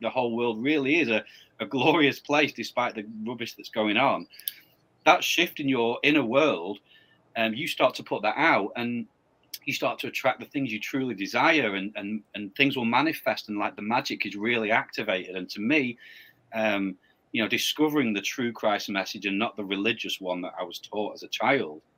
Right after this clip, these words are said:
um, really set me free from,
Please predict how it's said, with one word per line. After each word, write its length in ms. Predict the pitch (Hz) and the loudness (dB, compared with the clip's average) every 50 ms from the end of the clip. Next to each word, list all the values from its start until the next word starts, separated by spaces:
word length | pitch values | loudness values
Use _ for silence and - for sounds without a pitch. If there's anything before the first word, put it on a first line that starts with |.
| _ _ _ _ _ _ _ _ _ _ | _ _ _ _ _ _ _ _ _ _
um, 640 | 104 98 95 95 95 95 92 92 92 90 90 92 101 - _ _ | 2 4 4 4 4 2 0 -2 -4 -4 -4 -6 -6 -10 _ _
really 380 | - 98 101 120 131 143 135 107 | -6 -2 2 4 4 4 4 2
set 260 | 101 - - 113 - | 0 -2 -2 -2 -4
me 100 | 107 95 | -4 -6
free 340 | - - - 107 107 101 92 | -6 -2 2 2 4 4 2
from, 280 | - - - 104 98 | 0 -4 -4 -4 -4